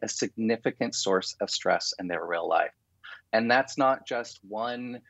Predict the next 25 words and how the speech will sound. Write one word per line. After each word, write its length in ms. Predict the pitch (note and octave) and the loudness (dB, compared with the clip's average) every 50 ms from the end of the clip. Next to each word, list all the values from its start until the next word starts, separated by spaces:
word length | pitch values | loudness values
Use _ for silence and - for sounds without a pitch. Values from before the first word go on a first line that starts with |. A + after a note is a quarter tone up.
| - - _ _ | -20 -20 _ _
political 380 | - C#3 B2 A#2+ A#2 - B2+ A2+ | -8 -4 -2 -2 -2 -2 -6 -6
party 340 | - - B2+ A#2+ A2 A2 A2+ | -4 -2 -2 -2 -2 -2 -4
or 120 | G#2+ G2+ | -4 -4
another. 480 | G2+ G2+ A2+ C#3+ C#3+ - E2+ E2 E2 D#2+ | -4 -4 -2 -2 -2 -2 -2 -4 -2 -2
That's, 300 | F#2+ G2+ G2+ - - - | -2 -2 -2 -4 -4 -2
like, 180 | G#2 F#2 F2+ - | -2 -2 -2 -2
literally 420 | G2+ G#2+ A2 A#2 A2+ A2 G#2+ G2+ | -2 0 2 2 4 4 2 2
seventy-six 1080 | - - - - A#2 A2 A#2+ B2+ A#2 - - _ _ - - - - C3 B2 - - - | 0 -2 0 0 0 0 0 -4 -6 -8 -12 _ _ -10 -6 -4 -2 -2 -2 -2 -4 -6
percent 400 | - - A#2 - - A2+ A2+ - | -6 -6 -4 -2 0 -2 -2 0
for 120 | - A#2+ G2 | -2 -2 2
Democrats, 720 | A2 A2 G#2 G2 - - G2+ F#2+ F#2+ G2 - - - - - _ _ - _ | 2 2 2 0 -2 2 4 6 4 4 2 -2 -8 -8 -10 _ _ -20 _
sixty-seven 880 | - - - - C3+ - - - B2+ - - - - B2+ A#2+ B2+ A#2 A2+ | -10 -8 -4 -4 -4 -4 -4 -4 -4 -4 -2 2 2 2 2 2 -2 -4
percent 380 | - - A#2 - - G#2+ G#2 - _ | -2 -4 -4 -2 -2 -4 -4 -4 _
for 100 | - A2 | 0 2
Republicans, 880 | G2+ G#2 G2+ - - F#2+ F2 F#2+ F#2 - - F2+ F2 E2+ E2+ E2+ - - - | 2 2 2 2 2 0 2 0 -2 -4 -4 -6 -6 -6 -8 -6 -6 -6 -4
and 100 | G2+ F#2+ | -4 -4
sixty-four 600 | - - A2 - - - G#2+ - - - A#2 A#2+ A#2 | -2 -4 -4 -4 -2 -4 -4 -2 2 4 4 4 4
percent 420 | - - - - - F#2 F2+ F#2+ _ - - - - _ - | 2 -2 -2 0 0 -2 -2 -2 _ -10 -18 -18 -18 _ 0
for 100 | - G#2+ - | 0 0 0
independents. 800 | G2 F2+ F2+ - - G2+ G2 F#2 - E2+ F#2 - - - - - - - - - | 0 -4 -4 -2 0 0 0 0 -2 -6 -8 -6 -6 -8 -8 -8 -12 -16 -10 -2
So 160 | - E3 D3+ | 2 2 4
we're 220 | D3 E3 F3 - | 4 4 4 4
all 180 | - D3+ D3+ D3+ | 4 4 2 2
feeling 400 | - - C3 A2+ G#2 F2+ F2 - | 0 -2 -4 -4 -4 -4 -8 -8
it. 200 | - E2+ F2+ | -10 -12 -12